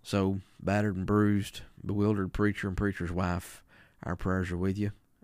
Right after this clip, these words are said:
Um, we've been there. We've walked together. Some, some preachers have horror stories. Some preachers, their wives have left them, uh, because they don't care for the Lord anymore.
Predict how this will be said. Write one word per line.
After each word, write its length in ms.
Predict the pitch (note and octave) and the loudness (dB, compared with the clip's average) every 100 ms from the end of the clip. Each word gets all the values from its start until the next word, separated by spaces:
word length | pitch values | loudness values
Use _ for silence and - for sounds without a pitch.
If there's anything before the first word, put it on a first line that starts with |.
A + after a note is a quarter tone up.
| - | -14
Um, 380 | A2+ G#2 - A2 _ _ _ _ _ _ _ _ _ _ _ _ _ _ - | -10 -10 -12 -14 _ _ _ _ _ _ _ _ _ _ _ _ _ _ -14
we've 240 | - F#2 F2 | -8 -6 -2
been 180 | G#2 G#2 | -2 0
there. 240 | G#2+ A#2 _ _ - - | -2 -4 _ _ -20 -12
We've 180 | F#2+ | -6
walked 200 | F2+ E2 | -4 -4
together. 400 | G2 F#2+ F#2 G2+ - - | -4 -4 -2 -4 -8 -10
Some, 460 | - G#2+ G#2 G2+ - - - _ _ _ | -4 -2 -2 -6 -12 -20 -20 _ _ _
some 220 | - G#2+ | -2 0
preachers 340 | G#2 G2+ G2 F#2 | 2 0 -2 -2
have 160 | G2 | 0
horror 260 | F#2 G2+ G#2+ | 2 0 0
stories. 580 | - G2+ G#2+ - - - - - | -2 -2 -2 -6 -10 -18 -20 -12
Some 220 | - E2+ | -8 -6
preachers, 420 | E2 F2+ - F2 | -4 -4 -6 -6
their 120 | F2 | -2
wives 320 | F2+ F2+ F2+ - | 0 0 -2 -6
have 180 | C#2+ | -6
left 240 | E2+ F2 - | -4 -4 -6
them, 160 | E2 - _ _ _ _ _ _ _ - | -12 -14 _ _ _ _ _ _ _ -14
uh, 160 | F#2 E2+ | -10 -8
because 380 | F#2 - F2+ F2 | -8 -6 -6 -4
they 80 | |
don't 200 | F2+ F#2 | -4 -4
care 160 | - F#2 | -4 -4
for 140 | - | -4
the 80 | F2+ | -4
Lord 280 | F2+ F#2+ G2 | -2 0 0
anymore. 420 | F2+ E2 D#2 G2+ | -2 -4 -6 -10